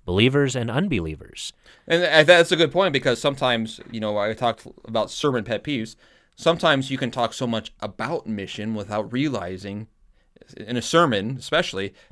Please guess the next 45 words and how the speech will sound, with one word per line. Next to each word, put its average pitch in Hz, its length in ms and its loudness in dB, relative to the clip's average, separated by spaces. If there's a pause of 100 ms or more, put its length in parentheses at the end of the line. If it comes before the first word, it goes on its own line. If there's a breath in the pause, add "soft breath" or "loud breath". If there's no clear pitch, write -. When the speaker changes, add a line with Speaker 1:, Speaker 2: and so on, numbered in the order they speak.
Speaker 2:
talking 143 180 0
about, 113 320 0
about 135 480 8
mission 110 380 -2
without 117 280 2
realizing, 110 460 0
okay, 107 280 -2 (300 soft breath)
the 127 80 -6
people 175 300 -2
here 135 400 4
need 113 180 -2
to 104 60 -6
hear 101 180 -6
forgiveness. 87 640 -14 (220)
Speaker 1:
Right. 87 320 2 (960)
Speaker 2:
And 117 160 -4
so, 110 300 0 (380)
and 104 200 -10
so, 110 300 0
uh, 92 320 -4 (380)
and 107 200 -8
that's 107 160 -4
a 120 40 -8
good 226 140 -6
point. 104 320 -10 (880 soft breath)
Well, 151 140 6
thank 180 400 6
you. 117 280 -2 (240)
Do - 100 -14
you 127 60 4
have 127 40 6
Speaker 1:
Yeah. 123 60 4
Speaker 2:
anything 120 180 0
to 113 60 2
add? 123 260 2
Speaker 1:
We, 123 240 6
we 107 160 2
really 131 240 6
appreciate 120 460 0
the - 60 -4
question, 147 600 0
and 98 420 -2
keep 117 180 -4
'em 113 140 -4
coming, 131 440 0